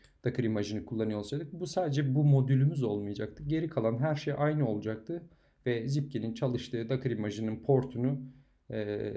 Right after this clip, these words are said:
config server'da ilgili adresleri, e, buraya söylemiş olmamız gerekiyordu.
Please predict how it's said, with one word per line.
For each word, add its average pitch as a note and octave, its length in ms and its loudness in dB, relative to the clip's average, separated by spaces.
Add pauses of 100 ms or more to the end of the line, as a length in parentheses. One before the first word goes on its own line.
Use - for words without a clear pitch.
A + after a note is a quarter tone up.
(260)
config C#3 340 2
server'da A2 760 -2
ilgili A#2+ 440 -2
adresleri, A#2 840 0 (400)
e, A#2 400 -6
buraya B2 400 2 (260)
söylemiş A#2+ 580 2 (420)
olmamız G#2+ 440 0
gerekiyordu. G#2 640 -4